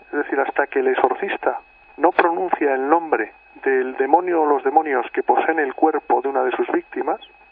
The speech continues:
no pueden ser expulsados. Estamos hablando de Satanás, de Lucifer, de Astarot, etcétera, etcétera, etcétera, un montón de demonios, algunos de los cuales llevan el propio nombre de cada uno de los siete pecados capitales, ¿no?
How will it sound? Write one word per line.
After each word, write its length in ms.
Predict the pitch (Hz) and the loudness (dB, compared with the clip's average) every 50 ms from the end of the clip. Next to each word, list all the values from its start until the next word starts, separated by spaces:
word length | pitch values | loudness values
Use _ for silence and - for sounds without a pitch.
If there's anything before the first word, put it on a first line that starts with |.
| _ _ _ _ - | _ _ _ _ -6
no 200 | 131 143 156 160 | 0 0 0 0
pueden 400 | - - 180 196 180 147 131 120 | 2 0 0 0 0 -2 -6 -2
ser 140 | - 127 | -2 0
expulsados. 680 | 123 120 - - 120 - - - 123 113 104 - - - - - _ _ _ _ _ _ - 98 | 0 0 0 -2 -4 -4 -2 -2 -2 -2 -2 -4 -6 -6 -8 -12 _ _ _ _ _ _ -20 -16
Estamos 300 | 104 - 135 143 143 143 | -4 0 0 2 2 2
hablando 360 | 143 147 151 151 151 147 143 | 2 2 2 2 2 2 2
de 80 | 131 | 2
Satanás, 680 | - 135 123 - 135 135 147 160 165 165 165 165 160 - | 2 0 2 2 2 2 4 2 4 2 2 0 0 0
de 80 | 143 127 | 0 0
Lucifer, 540 | 127 123 - 123 123 - - 147 147 147 | 0 -2 -2 -4 -6 0 0 2 2 2
de 220 | 147 139 139 131 127 | 2 0 0 0 0
Astarot, 540 | 120 - - 131 127 135 147 156 156 165 - - - _ _ - - - - - _ - | -2 -2 -2 -2 2 2 2 2 0 -2 -4 -12 -20 _ _ -20 -20 -20 -20 -20 _ -8
etcétera, 420 | 131 - - 147 - 156 147 139 - | -6 -2 -2 0 0 0 0 0 -2
etcétera, 300 | 156 147 - 135 127 - | -2 -4 -2 -2 -4 -2
etcétera, 380 | - 156 - - 123 120 120 - | -4 -8 -6 -4 -4 -4 -6 -6
un 140 | 170 156 143 | -8 -4 -2
montón 280 | 147 147 139 - 147 143 | -2 -2 0 -2 0 0
de 120 | 139 131 | 2 0
demonios, 360 | 123 135 156 151 151 160 160 - - - - - - - _ _ - | 4 4 2 2 2 -2 -2 -2 -8 -18 -20 -20 -20 -20 _ _ -2
algunos 360 | - 131 131 147 175 196 190 | 0 2 2 4 4 4 4
de 80 | 202 190 | 4 4
los 160 | 175 - - | 4 2 2
cuales 360 | - - 208 214 - 190 196 - - - - - - | 2 2 2 4 2 0 -2 -4 -10 -14 -14 -8 0
llevan 320 | 156 175 170 165 151 151 180 - _ _ _ - - _ _ _ _ - | 0 2 2 2 0 0 -2 -8 _ _ _ -20 -20 _ _ _ _ -8
el 140 | - 139 - | -8 -4 0
propio 320 | - - - - 170 165 | 0 0 2 2 2 2
nombre 260 | 165 165 170 170 165 156 | 2 2 2 0 2 2
de 120 | 143 - | 2 2
cada 180 | - 147 151 151 | 2 2 2 2
uno 180 | 151 160 156 147 | 2 2 2 2
de 60 | 131 | 2
los 140 | 131 - - | 0 0 0
siete 220 | - 151 - - | -2 0 0 0
pecados 340 | - - - 135 131 127 - | 0 2 2 2 2 2 0
capitales, 560 | - 131 - 127 - - 156 131 107 - - | -2 -2 -2 -2 -2 0 0 0 -2 -4 -6
¿no? 140 | - - 185 | -8 -8 -10